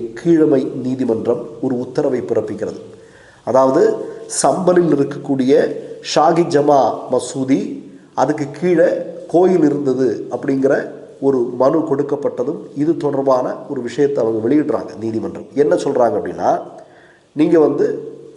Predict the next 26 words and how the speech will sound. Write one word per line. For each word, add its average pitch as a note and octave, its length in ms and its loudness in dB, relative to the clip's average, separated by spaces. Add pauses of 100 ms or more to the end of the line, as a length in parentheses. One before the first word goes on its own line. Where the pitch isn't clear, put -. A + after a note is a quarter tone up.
போய் D#3 200 2 (200)
அங்க C#3 120 -4 (120)
அகழ்வாராய்ச்சி D3 640 0
மேற்கொள்ளலாம் F2+ 640 -8 (380)
அப்படின்னு C3+ 400 0
எப்போ? D#3+ 180 4 (320)
ஒரு A#2+ 120 -2 (100)
மத்தியானம் C3 440 2
சொல்றாங்க. D#2 320 -14 (580)
நீங்க D3 200 2
பாத்தீங்கன்னா, F3 460 2 (320)
மத்தியானம் G3 600 0 (160)
தீர்ப்பு F3 360 -10
வருகிறது B2 420 -2 (680)
ஒரு D#3+ 120 4 (160)
மூன்றரை A3+ 520 0
மணி, C3+ 160 0 (360)
மூன்றரை, F3 320 2 (120)
நாலு D#3 280 6
மணி D#3 160 0
இருக்கும். A2+ 280 -6 (680)
நேரடியாக E3 680 2 (720)
அரசு E3+ 340 0
அதிகாரிகள் C#3 500 -2 (180)
அந்த B2 200 -8
இடத்துக்கு B2+ 320 -4